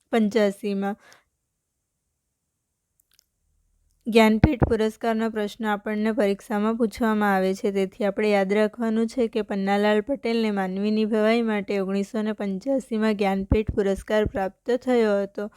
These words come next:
પન્નાલાલ પટેલની પણ કેટલીક જાણીતી પંક્તિઓ જોઈ લઈએ.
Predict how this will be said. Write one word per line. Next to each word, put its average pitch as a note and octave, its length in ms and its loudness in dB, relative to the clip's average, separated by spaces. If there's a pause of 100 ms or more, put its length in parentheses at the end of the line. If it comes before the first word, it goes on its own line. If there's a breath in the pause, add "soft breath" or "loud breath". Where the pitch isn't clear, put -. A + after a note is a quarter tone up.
(640 soft breath)
પન્નાલાલ A3 520 6
પટેલની A3 480 4
પણ A3+ 240 0
કેટલીક A3 360 -2
જાણીતી G3+ 500 -4
પંક્તિઓ G#3 680 0
જોઈ A#3 260 2
લઈએ. F#3+ 460 0